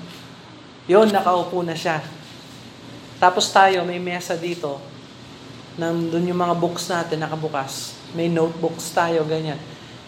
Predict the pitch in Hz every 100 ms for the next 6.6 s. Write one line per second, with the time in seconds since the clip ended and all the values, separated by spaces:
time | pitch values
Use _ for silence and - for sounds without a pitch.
0 | - - 196 202 208 202 185 - 185 180
1 | 175 165 156 - 156 139 - - - -
2 | - - - - - - 175 208 214 175
3 | 151 - - - - 185 160 185 190 170
4 | 175 180 185 160 143 127 - - - -
5 | - - - - - - - - - -
6 | - - - 180 214 214